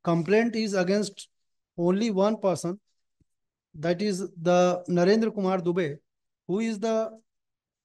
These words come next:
main, uh, accused in this case. He, he has taken,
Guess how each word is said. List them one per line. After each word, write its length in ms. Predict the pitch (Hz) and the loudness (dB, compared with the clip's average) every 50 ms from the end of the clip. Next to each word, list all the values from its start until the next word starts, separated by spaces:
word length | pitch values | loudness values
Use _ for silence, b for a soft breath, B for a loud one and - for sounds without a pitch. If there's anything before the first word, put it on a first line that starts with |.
| _ | _
main, 500 | 165 170 185 208 214 214 208 180 165 165 - _ _ _ _ _ _ _ _ _ _ _ _ _ _ _ _ _ _ _ _ _ _ 165 | -2 2 2 2 2 2 0 -4 -8 -12 -18 _ _ _ _ _ _ _ _ _ _ _ _ _ _ _ _ _ _ _ _ _ _ -12
uh, 580 | 175 147 - _ - 175 160 165 160 156 151 139 147 151 151 _ _ _ _ _ _ _ _ _ _ _ _ _ _ - - | -12 -12 -12 _ -4 -2 2 2 2 2 0 -2 -6 -12 -16 _ _ _ _ _ _ _ _ _ _ _ _ _ _ -8 -6
accused 360 | 170 151 - 220 233 233 196 | -6 -6 -4 -6 -6 -4 -4
in 120 | 202 190 | -4 -4
this 180 | 185 185 175 185 | -2 -2 -4 -2
case. 280 | - 185 175 202 196 196 | 0 0 0 0 0 -2
He, 160 | 208 208 180 | -4 -2 -2
he 200 | 165 180 208 226 | -2 0 0 0
has 180 | 220 202 - | -2 -2 -2
taken, 480 | - 185 175 165 208 214 214 214 190 - | -2 -2 -2 -2 -2 -4 -4 -6 -10 -12